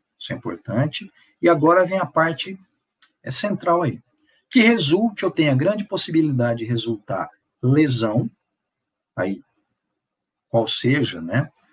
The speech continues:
o tipo de lesão, não existe só lesão física, né, existem outras lesões, lesões psicológicas, como a gente vai ver aqui, o dano psicológico, né, que resulte em morte,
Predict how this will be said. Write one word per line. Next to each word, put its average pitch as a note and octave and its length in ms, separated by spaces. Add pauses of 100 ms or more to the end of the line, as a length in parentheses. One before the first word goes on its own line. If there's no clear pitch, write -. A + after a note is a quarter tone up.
(140)
o A#2 80
tipo - 260
de - 140
lesão, A#2 480 (800)
não G2+ 120
existe A#2+ 320
só G2 240
lesão F#2+ 300
física, C#3 640
né, F2 100
existem F2+ 340
outras A2+ 580 (420)
lesões, - 760 (420)
lesões G2+ 400
psicológicas, - 840
como G#2+ 140
a G2 40
gente G2 160
vai G2 140
ver F#2+ 120
aqui, - 160
o G2+ 40
dano A2 280
psicológico, B2 920
né, B2+ 180 (420)
que E3+ 120
resulte C#3 500
em E3+ 40
morte, D3+ 680